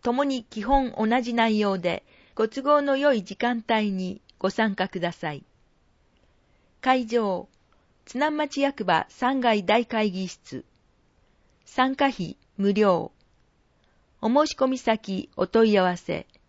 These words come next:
地域振興課ディーエムオー推進室。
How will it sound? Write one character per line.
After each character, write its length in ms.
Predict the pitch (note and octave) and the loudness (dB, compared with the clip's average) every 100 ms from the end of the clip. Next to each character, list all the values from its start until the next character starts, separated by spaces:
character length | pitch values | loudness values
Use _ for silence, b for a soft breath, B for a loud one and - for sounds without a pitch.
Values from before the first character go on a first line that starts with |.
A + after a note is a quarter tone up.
| _ _ _ _ _ _ _ _ _ | _ _ _ _ _ _ _ _ _
地 160 | - D4 | -4 -2
域 140 | C#4+ | -4
振 280 | - C4 B3 | -6 -4 -2
興 240 | A#3 A3 | 0 0
課 320 | G3+ F#3 F3 - _ _ - | 2 0 0 -4 _ _ -4
デ 80 | B3+ | 0
ィ 140 | C4+ | 4
ー 60 | C4+ | 4
エ 40 | |
ム 300 | B3+ A#3+ A3+ | 4 4 4
オ 80 | G3+ | 2
ー 20 | |
推 260 | F#3 - A3+ | 0 -2 -4
進 280 | - A3 F#3 | -2 -2 -2
室。 380 | - - C#3+ | -4 -10 -10